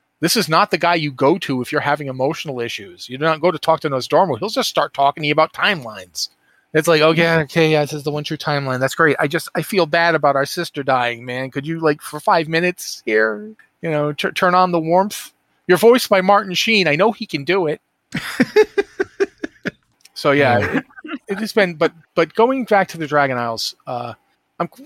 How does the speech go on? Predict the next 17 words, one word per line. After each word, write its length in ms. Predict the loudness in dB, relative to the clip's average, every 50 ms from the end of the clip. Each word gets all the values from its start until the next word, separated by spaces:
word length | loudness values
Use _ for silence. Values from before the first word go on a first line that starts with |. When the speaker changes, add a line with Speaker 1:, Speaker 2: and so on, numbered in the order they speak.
| -12
Speaker 1:
kind 220 | -6 -4 -2 0 0
of 60 | 0
nerding 280 | 0 0 0 0 0 0
out 200 | 0 0 0 0
here. 320 | -2 -2 -2 -2 -2 -6 -10 _ _
We, 120 | -10 -10 -8 -6 -6
I 20 | -6
think 180 | -6 -6 -6
we 100 | -2 0
are, 340 | 2 2 2 2 0 -2 -6 _
'cause 160 | -10 -10 -10
just 260 | -8 -8 -8 -8 -6 -4
generally 300 | -2 -2 -2 -2 -6 -4
Joe 160 | -4 -2 -2
and 80 | 0 0
I 60 | 0
are, 200 | 0 -2 -4 -6